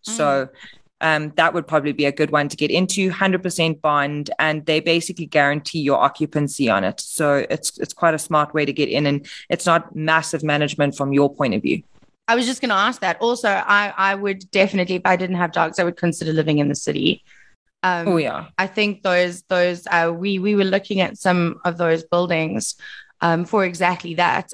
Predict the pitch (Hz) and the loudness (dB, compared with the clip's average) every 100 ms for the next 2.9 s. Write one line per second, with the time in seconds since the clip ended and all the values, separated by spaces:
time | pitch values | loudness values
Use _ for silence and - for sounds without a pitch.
0 | - 175 170 180 180 180 170 - 185 180 | -2 -2 0 0 2 2 -2 -4 -2 0
1 | 170 170 156 156 156 160 156 156 160 - | 2 4 4 0 0 0 2 2 0 0
2 | 170 180 165 151 143 - - - 160 | 2 2 2 0 -2 -6 -4 -4 -4